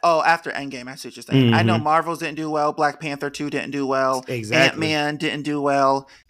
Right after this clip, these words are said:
Speaker 1: um, and I, I think they were going to try to resurrect, 'cause, you know, they killed all the main k-,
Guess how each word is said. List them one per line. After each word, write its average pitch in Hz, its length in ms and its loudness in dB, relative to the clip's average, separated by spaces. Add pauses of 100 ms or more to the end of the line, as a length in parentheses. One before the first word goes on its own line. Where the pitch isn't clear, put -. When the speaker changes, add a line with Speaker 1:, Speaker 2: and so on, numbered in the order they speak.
(140)
Speaker 1:
um, 135 600 0 (280)
and 180 120 0
I, 190 340 2
I - 20 2
think 233 220 -4
they 403 80 -4
were 392 80 -2
going 247 160 -2
to 202 80 -6
try 175 220 0
to 190 100 -2
resurrect, 147 800 -2
'cause, 180 140 -4
you 208 80 -6
know, 202 100 0
they 165 80 0
killed 202 300 0
all 147 200 4
the 143 100 -2
main 139 420 -4
k-, - 160 -14